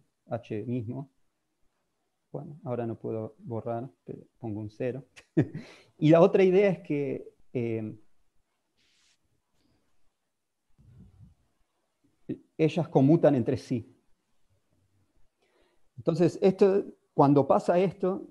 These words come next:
y acá I va entre uno y n. Cuando pasa esto, eh, la definición es que se llama Arnold-Liouville integrable. Y de hecho,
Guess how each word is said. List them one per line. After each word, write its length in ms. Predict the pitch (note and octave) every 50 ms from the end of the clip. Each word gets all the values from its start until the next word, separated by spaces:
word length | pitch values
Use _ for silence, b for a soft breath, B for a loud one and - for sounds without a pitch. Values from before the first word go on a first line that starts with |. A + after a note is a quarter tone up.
| _ -
y 100 | C#3+ C3
acá 540 | B2+ B2+ - D#3 D#3 D3+ D3+ C#3 - - - _ _
I 200 | D3+ C#3+ E3 E3
va 240 | D3+ D3+ C#3 C3+ C3
entre 500 | B2 A#2 A2+ - A#2 A#2+ A#2 - - - _ _ _ _
uno 400 | - C3+ C#3+ D3 D3 D3 C#3 C3
y 200 | A#2 A2 A2+ A2+
n. 260 | A2+ A2 G#2+ A2 - - _ _ _ _ _ _ _ _ _ _ _ _ _ _ _ _ _ _ _ _ _ _ _ _ _ _ _ _ _ _ _ _ _ _ _ _ _ _ _ _
Cuando 260 | - C#3+ C3+ C3+ C#3
pasa 240 | - D3 D#3 G3+ G3
esto, 580 | G3+ F#3+ G3 - G#3 F#3 F3 F#3 F3+ - - - _ _ _ _ -
eh, 420 | C3 A#2+ A#2+ A#2+ A#2 A#2 A#2 - - - - _ _ _
la 160 | C#3 C3+ B2
definición 580 | B2+ A#2 - - C3 C3 B2+ - - E3 E3+ E3+
es 80 | C3+
que 100 | - D3+
se 80 | - C3+
llama 340 | - D3 D3+ D3 C#3+ C#3+ -
Arnold-Liouville 840 | C#3 C#3 C3 C3 C3+ D3 D#3+ D#3+ D#3+ C#3+ C3+ C3 C3 C#3 C#3+ C#3+ C3+ B2+ C3+
integrable. 640 | A#2 A2+ C#3+ B2 B2+ C#3+ C#3 C3 A#2+ B2 B2 B2+ - _ _ _ _ _ _ _ _ _ _ _ _ _ _ _ _ _
Y 100 | - C3+
de 140 | B2+ C#3+ F3
hecho, 500 | G3+ G#3 - G#3 F#3 E3 D#3+ C#3 C3+ -